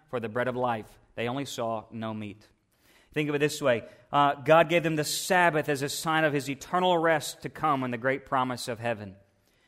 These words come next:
But they only saw another day of the week.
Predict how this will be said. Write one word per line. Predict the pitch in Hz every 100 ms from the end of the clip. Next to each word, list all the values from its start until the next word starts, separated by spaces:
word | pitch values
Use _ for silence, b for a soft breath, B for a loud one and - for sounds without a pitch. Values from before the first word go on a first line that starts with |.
| _
But | 131
they | 135
only | 147 156 156
saw | 139 - 131
another | 120 120 127 123 117 - -
day | 117
of | 117
the | 110
week. | 104 95